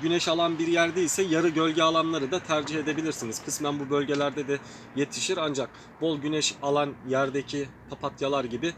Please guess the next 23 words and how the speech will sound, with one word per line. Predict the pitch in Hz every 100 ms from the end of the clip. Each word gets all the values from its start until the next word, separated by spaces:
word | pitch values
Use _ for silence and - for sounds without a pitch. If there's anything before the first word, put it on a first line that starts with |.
| - - - - - -
e, | 120 120 117 117 117
güzelliğini | 135 139 131 147 175
koruyamayacaktır. | 151 143 135 120 104 107 113 - 180 -
Onun | 156 143
bilgisini | 135 127 117 120 110
vereyim. | 147 185 - - -
Ama | 160 160 175
asla | 175 165 156
ve | 147
asla | 147 143 - 170
gölge | 139 147 147 147
alanlarda | 143 131 127 127 135
bakabileceğiniz | 135 131 123 110 117 117 117
bir | 123
bitki | 113 - - 170 156 - - - - -
değildir. | 160 135 110 165 - - - - - - -
E, | 127 127
susuzluğa | 131 165 - 190 170 196
kısmen | 196 202 - 190 190
dayanıklı | 165 175 190 - 208
bitkilerdir | 202 - 151 151 -
ancak | 190 175 139
çok | -